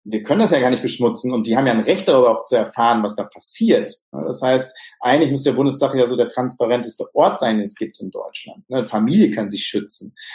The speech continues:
Meine Privatsphäre kann ich schützen. Die würde ich übrigens auch von jedem Politiker schützen. Ne? Es geht niemandem was an, wer irgendwie was wo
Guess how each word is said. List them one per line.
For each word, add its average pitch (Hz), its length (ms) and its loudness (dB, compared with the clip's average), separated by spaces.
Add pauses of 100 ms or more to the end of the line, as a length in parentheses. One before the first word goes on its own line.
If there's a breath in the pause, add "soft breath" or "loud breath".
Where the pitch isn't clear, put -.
(120 loud breath)
Meine 113 280 2
Privatsphäre 113 880 -2
kann 101 100 -10
ich 95 100 -10
schützen. - 200 -12 (200 loud breath)
Die 139 100 2
würde 170 140 6
ich - 160 -8
übrigens 143 300 2
auch 143 100 0
von 110 140 0
jedem 151 180 4
Politiker 120 440 -2
schützen. - 420 -14
Ne? 98 80 -6
Es 98 100 -6
geht - 300 -10
niemandem 175 440 2
was 131 160 -2
an, 170 400 -2
wer 160 320 4
irgendwie 151 380 -2
was 147 260 -2
wo 139 220 -2